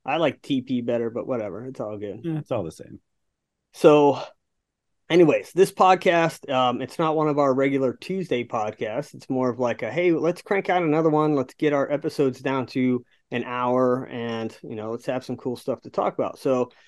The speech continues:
Speaker 1: a few things that I wanted to cover in this episode is one, um, shot Show just ended.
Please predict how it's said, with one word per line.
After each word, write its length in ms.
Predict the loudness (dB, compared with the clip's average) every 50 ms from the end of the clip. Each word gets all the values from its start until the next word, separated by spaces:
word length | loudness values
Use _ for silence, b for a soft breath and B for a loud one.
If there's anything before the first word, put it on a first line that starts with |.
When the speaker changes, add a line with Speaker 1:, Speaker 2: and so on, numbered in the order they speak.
| b b b
Speaker 1:
a 80 | -10 -8
few 220 | -4 0 -2 0
things 380 | 2 4 4 4 4 2 2 0
that 140 | -2 -4 -4 -12 _ _ _ -6
I 100 | -4 -4
wanted 240 | -2 0 0 0
to 60 | -2 -2
cover 280 | -2 -4 -2 -2 0
in 80 | -2 0
this 180 | -2 -4 -4
episode 640 | -4 -4 -4 -6 -8 -4 -4 -2 -2 -2 -4 -6 -14 _ _ _ _ _ _ _ _ _ _ _ _ -8
is 200 | -6 -6 -6 -6
one, 640 | -8 -8 0 2 4 6 6 6 4 4 0 -2 -6 _ -10 -6
um, 400 | -4 -2 0 0 -2 -2 -4 -8 _ _ _ _ _ _ _ _ _ _
shot 300 | -4 0 0 0 0 2
Show 160 | 4 4 4
just 260 | 4 2 0 0 2
ended. 360 | 0 2 2 2 0 -2 -2